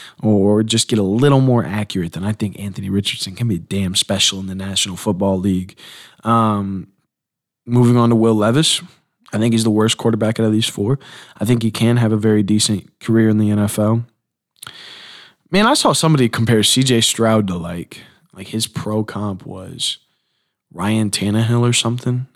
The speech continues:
I don't, I don't know if I want that to be my pro comp, 'cause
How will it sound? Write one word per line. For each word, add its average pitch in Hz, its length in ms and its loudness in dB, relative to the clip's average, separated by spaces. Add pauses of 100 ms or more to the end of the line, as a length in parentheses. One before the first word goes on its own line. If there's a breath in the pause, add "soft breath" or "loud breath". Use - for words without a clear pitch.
I 95 80 -8
don't, 110 540 -2
I 110 120 -4
don't 110 140 -4
know 113 100 -4
if - 160 -6
I 101 40 -4
want 104 260 -4
that 107 180 -6
to - 80 -14
be - 100 -8
my 143 200 -6
pro - 240 -6
comp, - 340 -14
'cause 135 320 -10